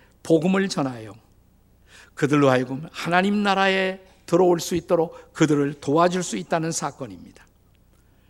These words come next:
그러니까 일종의 단기 선교라는 것은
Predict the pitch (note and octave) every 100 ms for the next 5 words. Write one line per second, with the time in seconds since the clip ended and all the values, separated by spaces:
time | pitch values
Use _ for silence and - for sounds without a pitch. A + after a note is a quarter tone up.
0 | _ _ E3+ D#3 D3+ F3 - A3 F3+ E3
1 | F#3+ - - - D#3+ F#3+ A3 - F3+ F3+
2 | C#3+ C#3 C3+ - C3+ C#3+